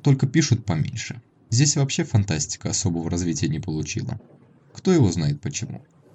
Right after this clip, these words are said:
Возможно, именно ввиду отсутствия семидесяти лет советской власти стремление к эскапизму не развелось. Так что пришлось, секрет открою, многих ваших авторов привлекать. В тёмную, конечно.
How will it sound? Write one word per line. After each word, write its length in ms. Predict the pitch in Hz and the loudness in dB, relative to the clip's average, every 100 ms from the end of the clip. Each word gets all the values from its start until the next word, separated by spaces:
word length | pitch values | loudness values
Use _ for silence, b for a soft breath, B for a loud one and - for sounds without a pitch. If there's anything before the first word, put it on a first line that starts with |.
| _ _ - | _ _ 4
Возможно, 540 | 101 131 175 151 95 - | 6 6 4 2 0 2
именно 360 | 135 151 131 | 4 6 6
ввиду 380 | 104 95 107 135 | 6 6 8 6
отсутствия 520 | 120 - 139 - 104 | 4 2 -2 2 0
семидесяти 560 | 92 - 135 143 135 - | 2 2 4 4 4 4
лет 200 | 117 123 | 2 4
советской 440 | - 117 117 - | 4 4 4 2
власти 460 | 101 117 156 - - | 2 4 2 0 -2
стремление 580 | - - 135 151 131 101 | -2 2 4 6 4 4
к 80 | |
эскапизму 720 | - - 95 - 90 87 76 78 - | 0 0 0 0 0 0 -2 -4 4
не 80 | |
развелось. 640 | 104 82 76 - - - - _ _ _ _ _ _ | 4 4 0 -4 -8 -12 -14 _ _ _ _ _ _
Так 220 | - 147 | 0 0
что 280 | - - 147 | -2 0 2
пришлось, 800 | 143 127 131 - 143 160 - - - - - _ - | 2 2 0 2 2 2 0 -2 -12 -20 -20 _ -8
секрет 480 | - 110 107 104 | 2 2 4 4
открою, 520 | 104 - 104 101 101 107 _ _ - | 2 2 4 4 4 0 _ _ 0
многих 440 | 110 151 151 127 - | 4 4 4 2 4
ваших 340 | 113 117 113 | 4 4 0
авторов 440 | - 101 - 98 98 | 2 0 2 -2 0
привлекать. 680 | 92 90 90 92 87 - - _ _ _ _ _ - | 0 0 0 -2 -2 -4 -8 _ _ _ _ _ -18
В 80 | |
тёмную, 380 | - - 147 - | 0 2 2 -2
конечно. 540 | - - - - - | -6 -6 -6 -10 -10